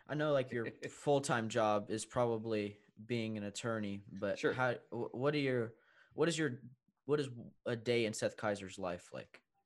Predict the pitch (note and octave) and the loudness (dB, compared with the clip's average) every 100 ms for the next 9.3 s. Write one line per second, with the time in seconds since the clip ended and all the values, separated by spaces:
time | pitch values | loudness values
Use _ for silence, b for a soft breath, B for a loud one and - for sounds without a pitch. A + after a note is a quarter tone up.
0 | _ - - G3 D3 A#2+ B2 C#3 D3 D3 | _ -6 2 4 4 4 2 4 4 2
1 | D3 - C#3 A#2+ A2+ A#2+ A#2 G#2+ G#2+ G#2+ | 0 -2 -2 -2 -2 -2 -2 -2 -2 -2
2 | G#2+ G2+ G2 F#2+ G2 G2 - G2+ A2 D#3 | -2 -4 -4 -4 -4 -6 -4 -4 0 0
3 | G#2+ G#2 G2+ G2+ - - A#2 G2 F#2+ G2 | 0 0 0 0 -6 -6 -8 -4 -2 0
4 | G2+ G2 G2 G2 G2 G#2+ G2 G2 F#2 F#2+ | 0 -2 -4 -6 -6 -6 -6 -8 -6 -6
5 | G2 A2 B2+ - - B B B - A2+ | -4 -6 -8 -12 -16 B B B 0 2
6 | G#2+ G2+ B2+ B2+ A#2+ - A2 G#2+ G#2+ G#2+ | 2 0 0 0 0 0 0 0 -2 -4
7 | G2+ G2+ G2 G2+ F#2+ F#2+ G2 G2+ G#2 F#2+ | -4 -4 -4 -4 -2 -2 -2 -2 -6 -4
8 | G#2 G2 G2+ G2+ G2+ G#2 F#2+ G2+ - G2 | -4 -2 -4 -4 -6 -4 -4 -4 -4 -4
9 | F#2+ F#2 | -4 -6